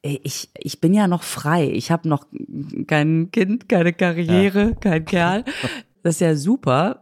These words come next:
Speaker 1: dann mache ich doch jetzt mal was. Also eigentlich machen das ja viele, oder es gibt ja viele, die machen das nach dem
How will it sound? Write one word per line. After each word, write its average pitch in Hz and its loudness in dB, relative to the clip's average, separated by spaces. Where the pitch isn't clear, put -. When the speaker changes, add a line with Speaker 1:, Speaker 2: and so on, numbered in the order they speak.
Speaker 1:
dann 165 -2
mache 143 -6
ich 185 -4
doch 147 -4
jetzt 170 -2
mal 175 0
was. 165 -2
Also 156 0
eigentlich 165 -2
machen 165 -2
das 151 -4
ja 139 -2
viele, 151 -6
oder - -2
es 92 -6
gibt 175 -2
ja 170 2
viele, 156 -2
die 151 0
machen 143 0
das 131 -4
nach 127 -4
dem 127 -6